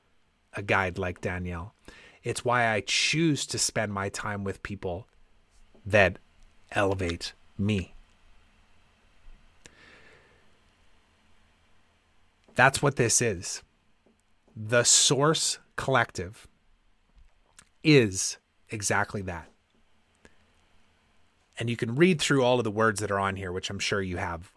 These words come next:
already, but self-actualization, mindfulness, awareness, oneness, creativity, beauty, consciousness, gratefulness, intuition, presence, curiosity, love. We embody these when we are source.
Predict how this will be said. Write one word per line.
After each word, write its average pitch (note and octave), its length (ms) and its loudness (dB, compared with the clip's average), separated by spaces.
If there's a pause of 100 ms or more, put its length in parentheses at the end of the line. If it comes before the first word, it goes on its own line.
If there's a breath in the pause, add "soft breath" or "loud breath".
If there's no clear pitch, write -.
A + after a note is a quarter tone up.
already, E2 320 -8
but E2+ 380 -10
self-actualization, A2 1080 0
mindfulness, A2 680 -2
awareness, A2+ 600 -2
oneness, A#2 460 -4
creativity, A2 680 -4
beauty, B2+ 500 -2
consciousness, B2+ 760 -2
gratefulness, B2 680 -2
intuition, C3 640 -2
presence, A#2+ 500 -2
curiosity, A2 760 -2
love. G2 420 -4 (800 loud breath)
We A#2+ 100 -4
embody A#2 680 2
these F#2 380 -8
when G2+ 180 -6
we G2 160 -4
are F2+ 180 -2
source. - 760 -6